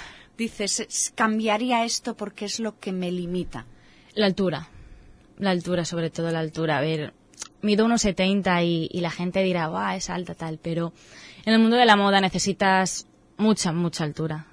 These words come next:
Speaker 1: Y es algo que diría, "Bueno, yo necesito, necesito cinco centímetros más para, para ser ya, para mí sería perfecto ya".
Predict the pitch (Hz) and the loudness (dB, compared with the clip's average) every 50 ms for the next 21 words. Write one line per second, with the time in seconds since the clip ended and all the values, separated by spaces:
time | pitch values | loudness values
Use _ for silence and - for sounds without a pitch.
0 | _ _ _ _ - 196 190 - 202 196 196 208 180 208 190 185 175 165 170 160 | _ _ _ _ 0 0 2 4 4 4 4 4 2 2 2 2 2 2 0 0
1 | 143 143 147 170 165 156 143 143 151 160 156 151 180 185 185 190 170 190 185 135 | 0 0 0 -2 -2 -2 -4 -6 -8 -6 -2 0 2 2 2 2 2 0 2 2
2 | 202 208 175 170 208 208 208 214 214 214 220 214 196 160 214 214 - 220 202 208 | 2 2 4 6 6 6 8 8 6 6 6 4 4 4 2 2 2 2 0 -2
3 | 196 - 226 233 240 240 247 226 - 254 247 240 262 247 247 240 226 240 240 220 | -2 0 2 4 4 4 4 2 2 2 4 4 4 4 4 2 0 0 0 2
4 | 226 226 220 226 226 226 214 202 226 214 202 185 175 - - 190 185 190 185 151 | 0 0 2 2 2 2 2 2 4 4 4 4 2 0 0 0 2 2 2 2
5 | 185 196 190 185 190 185 185 190 196 - - - - - - - - - - - | 2 2 4 4 6 6 6 6 4 2 -4 -12 -20 -20 -20 -20 -20 -20 -20 -20
6 | - - - _ _ _ _ _ _ _ _ _ 214 208 208 214 226 247 254 214 | -20 -20 -20 _ _ _ _ _ _ _ _ _ 6 8 8 8 8 6 4 4
7 | 240 226 233 254 220 214 - - 185 - - 160 147 127 | 6 6 6 6 4 2 0 0 -2 0 -2 -4 -4 -4